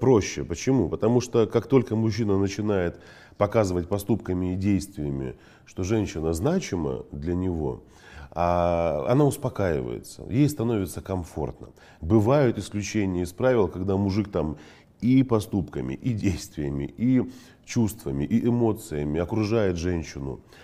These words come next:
а как бы ничего не помогает. Это уже отдельная история, ей нужно идти к специалисту, работать там над собой.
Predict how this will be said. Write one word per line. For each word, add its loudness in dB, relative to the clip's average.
а 0
как -6
бы -2
ничего -2
не 0
помогает. -2
Это 0
уже 4
отдельная 2
история, 0
ей 2
нужно -2
идти -6
к -8
специалисту, -2
работать -2
там -6
над -6
собой. -8